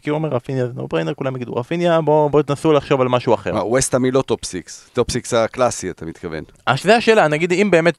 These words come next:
Speaker 1: טופ סיקס זה הגדרה בטבלה, אז אתה תגיד שלושה שחקנים מיונייטד, דברים כאלה, ואתה תסגור
Speaker 2: כן,
Speaker 1: סיפור.
Speaker 2: אז זה לא,
Speaker 1: אז בוא
Speaker 2: הקלאסי.
Speaker 1: נעשה הקלאסי.
Speaker 2: הדקלן רייס חייב להיות שם, אני חושב.
Speaker 1: אוקיי,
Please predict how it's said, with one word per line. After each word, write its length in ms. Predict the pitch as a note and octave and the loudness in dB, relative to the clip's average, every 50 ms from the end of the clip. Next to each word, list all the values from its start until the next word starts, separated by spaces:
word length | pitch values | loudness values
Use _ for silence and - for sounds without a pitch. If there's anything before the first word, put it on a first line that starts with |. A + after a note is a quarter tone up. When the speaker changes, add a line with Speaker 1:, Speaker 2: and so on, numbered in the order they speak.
| _ _ | _ _
Speaker 1:
טופ 200 | - E3 E3 - | 2 2 2 2
סיקס 300 | - - E3+ D#3 - - | 0 -2 -2 -2 -2 0
זה 100 | B2+ C3+ | 2 2
הגדרה 320 | C3 B2 A#2+ B2+ A#2 B2 B2+ | 2 2 2 0 0 0 0
בטבלה, 360 | B2+ - A#2+ G2+ G#2 F#2+ F#2 | 2 0 0 0 2 0 0
אז 80 | F#2+ | 0
אתה 80 | - B2 | -2 -2
תגיד 220 | A#2 F3 G3 G3 | -4 -2 -2 0
שלושה 200 | - F3+ E3 F#3+ | -2 -2 -2 -2
שחקנים 280 | E3+ F#3 - F#3 F#3 F3+ | -6 -4 -2 -2 0 0
מיונייטד, 420 | F3+ F3+ F#3 F#3+ F#3+ E3+ - C#3+ | 0 2 2 2 2 2 0 -4
דברים 280 | B2 A2+ C3+ C#3 C#3+ C#3 | -4 0 0 0 0 2
כאלה, 200 | D3+ D#3 D3+ C3+ | 2 2 2 2
ואתה 140 | A#2 A#2 G#2 | 2 0 -2
תסגור 220 | G2+ - - C3 G#2+ | -2 0 2 2 4
Speaker 2:
כן, 60 | - | 4
Speaker 1:
סיפור. 180 | A#2 - - | 0 -2 -2
Speaker 2:
אז 100 | G2 - | -2 0
זה 120 | G#2 A2+ G#2 | 0 0 0
לא, 160 | E2+ E2 F#2 | 0 0 0
Speaker 1:
אז 100 | A#2 - | 0 2
בוא 100 | D#3 D#3+ | 4 4
Speaker 2:
הקלאסי. 80 | F3 F3 | 4 4
Speaker 1:
נעשה 200 | - - D#3+ C#3+ | 2 4 2 2
הקלאסי. 440 | C3 - A#2+ G#2 G2 - - D#2+ | 2 4 2 2 2 0 -4 -4
Speaker 2:
הדקלן 420 | - G#2 A2 C3 C3 - A#2 A2 G#2 | -4 -2 0 0 -2 -2 -4 -6 -2
רייס 520 | G2+ G2+ F#2+ F2+ - - - - - - - | 0 0 0 0 -2 -6 -10 -12 -14 -18 -16
חייב 300 | - - F2 F#2+ F#2+ F2 | -10 -6 -2 -2 -2 -2
להיות 280 | F2+ F#2 F2+ F2+ - - | -2 -2 -2 -2 -4 -6
שם, 160 | G#2 G2+ G#2+ | -6 -6 -4
אני 120 | G#2 G#2+ | -6 -6
חושב. 380 | A2 - A2 - - B2+ C3+ D3 - - | -8 -10 -12 -6 -6 -6 -6 -6 -6 -6
Speaker 1:
אוקיי, 340 | G#2+ G#2+ - A2 G2 G#2+ A#2+ | -6 -4 -2 0 -2 0 -2